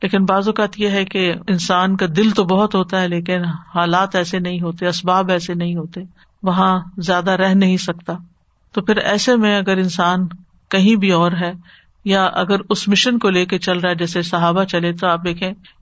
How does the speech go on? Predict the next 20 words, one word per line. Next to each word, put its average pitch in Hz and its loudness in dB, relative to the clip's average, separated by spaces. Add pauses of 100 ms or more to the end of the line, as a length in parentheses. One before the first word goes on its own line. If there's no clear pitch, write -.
کہ 185 0
حضرت 185 0
عبداللہ 185 2
بن 185 2
عباس 180 0
کی 202 -4
وفات 180 0 (100)
طائف 175 0
میں 190 0
ہو 170 0
گئی 175 -4
تھی، 175 -12 (180)
ان 185 -6
کی 175 -4
قبر 175 0
ابھی 175 0
بھی 180 -2
وہاں 175 -2
پر 175 -6
ہے، 180 -6